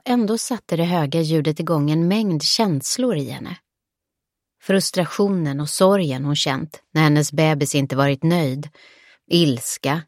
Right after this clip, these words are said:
över att hon inte stod ut med sitt eget barns skrik och att hon inte lyckades få tyst på henne. Men också lättnad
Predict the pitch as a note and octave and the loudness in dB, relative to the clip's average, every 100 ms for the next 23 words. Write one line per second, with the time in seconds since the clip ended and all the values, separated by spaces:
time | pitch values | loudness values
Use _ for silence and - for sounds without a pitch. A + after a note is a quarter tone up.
0 | - D#3 D3+ D3+ E3 D#3+ D#3 - D#3+ D3+ | -4 0 2 0 2 2 0 -2 0 2
1 | D3+ - C#3+ C3+ D3+ C#3 E3+ C#3+ B2 D3+ | 0 0 -2 0 -2 -4 -2 -2 -4 -6
2 | - D3 C3+ C#3+ - - - - D3 D#3 | -2 -2 0 -2 -2 -6 -8 -4 -2 0
3 | F3 - - - - - - E3+ D#3 E3 | -2 -8 -20 -18 -18 -6 2 2 4 2
4 | D3+ D3+ D3+ D#3 D3 - D#3 - D3 - | 2 2 0 0 -2 -4 -8 -6 -6 -6
5 | - D#3+ C#3+ D3+ E3 - - - _ _ | -4 0 0 0 -2 -8 -20 -20 _ _
6 | _ F#3+ G3+ C4 - - A#3 F#3+ E3+ _ | _ 2 2 2 -2 -4 -2 -2 -6 _
7 | - G#3+ D#3+ D3 | -6 -4 -4 -10